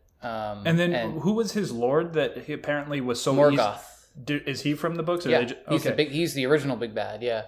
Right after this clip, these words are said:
Speaker 2: So, but he was just easily defeated and we didn't even see anything. It was just exposition.
Speaker 1: Well, he was defe-, wa-, once again, in this, like, deep lore that they ba-, they barely are touching on.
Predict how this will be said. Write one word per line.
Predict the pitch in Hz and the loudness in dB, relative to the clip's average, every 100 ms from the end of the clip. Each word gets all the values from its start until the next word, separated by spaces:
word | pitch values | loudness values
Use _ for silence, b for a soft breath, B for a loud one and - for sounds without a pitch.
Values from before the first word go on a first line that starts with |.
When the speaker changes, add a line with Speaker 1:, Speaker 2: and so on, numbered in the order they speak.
| - | -2
Speaker 2:
So, | 165 143 | 2 2
but | 127 147 | 2 0
he | 135 | 2
was | 160 151 | 2 2
just | 139 - | -2 -2
easily | 170 143 147 | -2 0 0
defeated | 127 120 139 127 117 | -2 0 0 2 0
and | 127 | -4
we | |
didn't | 123 127 | -2 0
even | 123 117 | 0 -2
see | 113 135 120 | -4 -2 -2
anything. | 113 107 | -4 -6
It | 107 | -6
was | 104 | -4
just | 120 - | -4 -4
exposition. | 123 120 - 113 117 - 101 104 - | -6 -6 -8 -6 -6 -4 -6 -8 -10
Speaker 1:
Well, | 147 170 160 | 6 10 10
he | 143 226 | 10 6
was | 220 147 | 6 4
defe-, | 160 - 185 123 156 | 0 0 -2 -2 -6
wa-, | 147 156 143 147 147 | 0 0 0 -8 -2
once | 156 | -2
again, | 143 165 147 | 0 2 2
in | 127 | 2
this, | 123 | 0
like, | 135 117 117 | 0 -2 -4
deep | - 147 151 | -4 -4 -4
lore | 110 123 156 117 117 | 0 6 6 6 2
that | 113 - 143 127 | 0 -4 -16 -2
they | 127 117 - | -2 -2 -4
ba-, | 135 | -6
they | 143 151 | 0 0
barely | 127 165 196 175 143 | 2 4 6 6 4
are | |
touching | 131 147 123 | 2 -2 -2
on. | 104 | -10